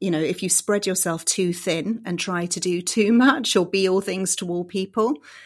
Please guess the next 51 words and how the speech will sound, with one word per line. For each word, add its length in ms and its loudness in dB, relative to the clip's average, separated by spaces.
um, 760 -2
that, 320 -4
you 80 -4
know, 100 -2
that 220 -6
can 120 -6
end 140 -2
up 160 -6
having 420 -6
a, 220 -10
a 40 -8
harmful 380 -6
effect 300 -8
on 80 -4
your 100 -2
brand. 400 -2
And 200 -6
sometimes 480 -2
I 60 -6
think 140 -6
we've 160 -2
been 300 -4
a 60 -8
bit 180 -2
guilty 320 0
of 120 -2
that 200 0
and 80 -6
have 160 -10
had 200 -12
to 180 -4
regroup 520 0
and 140 -10
focus 380 -2
on 120 -4
the 100 -4
things 420 -4
that 220 -4
deliver 260 -4
the 100 -10
most 280 -6
value 280 -2
to 160 -10
our 160 -4
audiences. 680 -6
Um, 380 0
you 80 -8
know, 80 0
another 340 0
watch 360 -2
out 360 -2